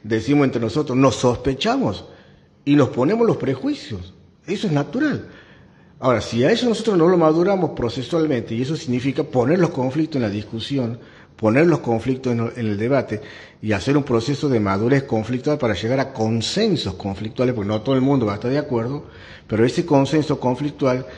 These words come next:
tiene que tener un criterio, una regla de oro que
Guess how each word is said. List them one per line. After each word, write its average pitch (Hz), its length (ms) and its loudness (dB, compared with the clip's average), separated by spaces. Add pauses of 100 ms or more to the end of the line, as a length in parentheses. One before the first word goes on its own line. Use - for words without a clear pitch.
(140)
tiene 135 180 4
que 131 100 2
tener 131 220 2
un 131 120 4
criterio, 131 520 2
una 131 140 2
regla 117 240 2
de 131 160 2
oro 139 260 2
que 135 460 -4